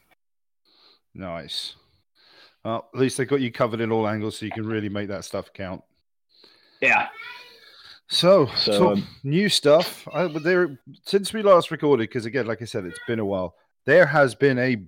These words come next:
Speaker 1: butt ton of stuff that's been released. Um, an absolute bevy from, not just for thirty K, but there's been a lot of stuff for other systems and that released as well.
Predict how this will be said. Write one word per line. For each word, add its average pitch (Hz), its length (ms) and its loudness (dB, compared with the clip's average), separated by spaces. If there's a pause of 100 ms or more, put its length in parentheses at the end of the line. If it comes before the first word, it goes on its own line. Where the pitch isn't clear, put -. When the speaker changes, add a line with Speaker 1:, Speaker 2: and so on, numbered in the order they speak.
(160)
Speaker 1:
butt 127 260 2
ton 104 200 -4
of 98 100 -6
stuff 95 300 -8
that's 80 160 -10
been 101 200 -8
released. 98 520 -8 (640)
Um, 107 580 0 (320)
an 117 240 -8
absolute 117 460 -8
bevy 110 280 -2
from, 104 480 -8
not 139 260 0
just 120 300 -4
for 107 300 0 (160)
thirty 110 260 -2
K, 92 280 -8
but 95 280 -10
there's 98 220 -10
been 101 140 -12
a 98 40 -8
lot 104 200 -8
of 92 60 -10
stuff 101 200 -10
for 104 100 -10
other 98 140 -8
systems 95 340 -14
and 98 120 -12
that - 140 -8
released 98 360 -10
as 90 100 -14
well. 92 320 -8